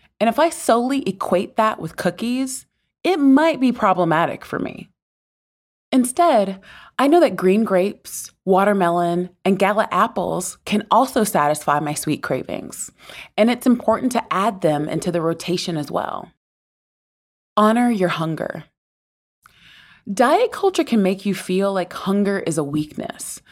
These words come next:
when actually it is a way of your body communicating a need. We may have to relearn this language of our body,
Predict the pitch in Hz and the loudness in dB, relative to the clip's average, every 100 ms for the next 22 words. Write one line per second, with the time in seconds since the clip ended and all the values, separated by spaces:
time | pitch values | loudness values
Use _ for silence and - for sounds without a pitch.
0 | - - - 208 214 - 262 277 311 320 | -20 -20 -4 -2 -2 -4 -4 -2 0 0
1 | 320 240 285 294 196 208 247 214 170 165 | 0 0 0 0 2 2 2 0 -2 0
2 | 175 196 - 180 165 180 - 185 165 156 | 0 -2 -2 0 2 0 -2 -4 -2 -2
3 | 208 262 - - - _ _ _ _ _ | 0 0 -2 -12 -18 _ _ _ _ _
4 | _ - - 233 262 247 240 320 330 330 | _ -20 -4 4 6 8 6 4 -2 -2
5 | 277 208 214 208 190 185 180 175 160 151 | 0 2 4 4 2 2 0 -2 -4 -2
6 | 185 247 247 262 269 262 277 285 294 | 0 0 2 0 2 2 0 0 -6